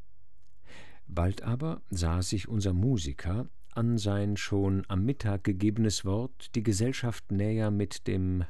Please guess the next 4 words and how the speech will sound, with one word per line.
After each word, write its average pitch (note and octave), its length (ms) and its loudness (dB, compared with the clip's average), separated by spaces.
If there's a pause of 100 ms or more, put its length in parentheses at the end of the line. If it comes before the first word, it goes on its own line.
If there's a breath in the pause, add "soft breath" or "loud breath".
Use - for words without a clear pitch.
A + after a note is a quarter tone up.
Höllenbrand D#2 1160 0
bekannt D#2+ 480 -4
zu - 300 -4
machen, E2+ 440 0